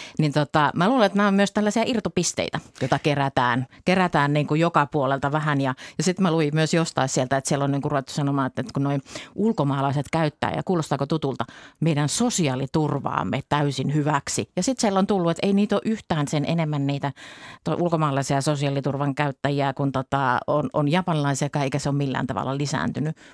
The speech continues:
Mutta kyllähän näitä, kun kaivetaan näitä ulkomaalaisasioita ja just niin kuin kaivetaan, että miten ulkomaalaiset, äh, tota, liikkuvat vaikka jossain temppelissä,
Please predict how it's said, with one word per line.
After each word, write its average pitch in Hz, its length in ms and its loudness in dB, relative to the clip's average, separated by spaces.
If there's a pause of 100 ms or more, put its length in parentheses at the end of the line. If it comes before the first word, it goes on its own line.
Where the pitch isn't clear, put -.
Mutta 175 220 -2
kyllähän 208 520 0
näitä, 220 280 0
kun 165 120 -2 (100)
kaivetaan 143 680 -2
näitä 135 220 -2 (120)
ulkomaalaisasioita 135 1200 -2
ja 139 100 -2
just 156 260 -6
niin 135 120 -2
kuin 127 120 -4 (300)
kaivetaan, 135 480 0
että 135 160 -2
miten 139 320 0 (260)
ulkomaalaiset, 139 920 0
äh, 127 60 -2 (460)
tota, 131 380 -2 (720)
liikkuvat 147 460 0
vaikka 131 240 -2
jossain 135 360 0
temppelissä, 135 760 -2